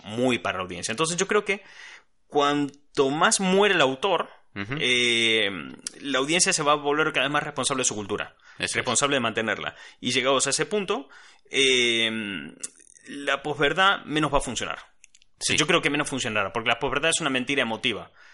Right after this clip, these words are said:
Speaker 1: Pero cuando tú eres el responsable de tus emociones,
Speaker 2: Ujú.
Speaker 1: la emoción no puede ir desligada de la razón,
Speaker 2: Ya.
Speaker 1: porque tienes que pensar en ello.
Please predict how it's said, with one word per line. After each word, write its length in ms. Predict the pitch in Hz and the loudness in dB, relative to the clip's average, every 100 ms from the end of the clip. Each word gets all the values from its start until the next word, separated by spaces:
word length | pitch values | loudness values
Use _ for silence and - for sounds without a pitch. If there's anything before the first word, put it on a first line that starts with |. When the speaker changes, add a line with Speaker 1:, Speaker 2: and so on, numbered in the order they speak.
| _ - | _ -6
Speaker 1:
Pero 120 | 123 | -2
cuando 220 | 120 117 | -2 -2
tú 140 | 160 | 0
eres 160 | 180 - | 0 0
el 60 | 143 | -2
responsable 440 | 147 139 143 120 | -4 -4 -2 -2
de 140 | 117 | -2
tus 220 | 117 156 143 | -2 -2 0
emociones, 600 | 139 - 147 120 131 - | 0 0 0 -2 -4 -8
Speaker 2:
Ujú. 240 | 104 113 131 _ _ | -8 -8 -12 _ _
Speaker 1:
la 140 | 120 117 | -2 0
emoción 360 | 113 - 151 | 0 0 2
no 120 | 139 135 | 0 2
puede 180 | 131 127 | 2 2
ir 160 | 123 | 0
desligada 540 | 110 110 113 117 120 113 | -4 -4 -2 0 0 0
de 100 | 107 | -2
la 100 | 101 | -2
razón, 380 | 104 175 160 - 80 - 90 87 | 0 0 0 -6 -18 -20 -14 -6
Speaker 2:
Ya. 200 | 87 - | -6 -4
Speaker 1:
porque 220 | 123 113 | -2 -2
tienes 220 | 127 127 | -2 -6
que 100 | - | -8
pensar 380 | - 107 113 110 | -6 -4 -2 -2
en 120 | 104 | -4
ello. 180 | 92 - | -6 -8